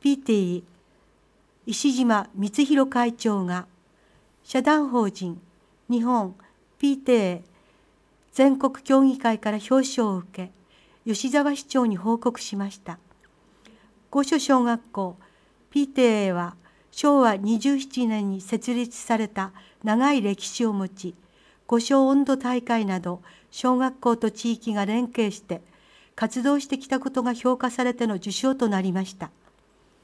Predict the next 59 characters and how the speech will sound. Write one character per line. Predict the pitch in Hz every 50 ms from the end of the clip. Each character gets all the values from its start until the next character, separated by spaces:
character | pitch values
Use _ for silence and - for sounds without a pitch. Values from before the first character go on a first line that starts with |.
| _ _ _ _ _ _ _ _ _
石 | 226 214 - 285
島 | 269 320 311 330 311
会 | - 311 294 269 269
長 | - 220 202 185
は、 | 175 175 185 - - _ _ _ _ _ _ _
こ | - 254
の | 254 269
表 | 254 262 254
彰 | 254 240 240 - 233 214 202
は、 | 185 185 180 175 180 _ _ _ _ _ _ _ -
五 | - 214
所 | 208 294 277
地 | 277 - -
区 | - 233
全 | 233 - 226 247 254 262
体 | - 294 285
の | 269 269
活 | 269 247 233 240 269 240
動 | 277 277 262
が | 254 247
評 | 233 - 254 262 262
価 | 262 254
さ | 254 - 233
れ | 233 220
た | 220 208 190
も | 185 185
の、 | 175 170 170 - - _ _ _ _ _ _ _ _ _ _ _ _ _
こ | - 247 233
れ | 240 233
に | 226 214 202 - -
甘 | 208 202 226 247
ん | 262 247
じ | 240 254
る | 233 233
こ | - 214
と | 214 214
な | 190 196 208
く、 | 202 - 185 185 - - - - - - _ _ _
精 | - 262 269 269 269
進 | 269 277 285 277
し | 269 -
て | - 247 233
い | 220
き | - - -
た | - 247
い | 254 254
と | 262 254
思 | 233 226 233 233
い | 226
ま | 214 226 233
す、 | - - - _ _ _ _
と | - 233
話 | 208 214 208 226 240 233
し | -
て | - 196
い | 180
ま | 165 165 175
し | 175 -
た。 | - - -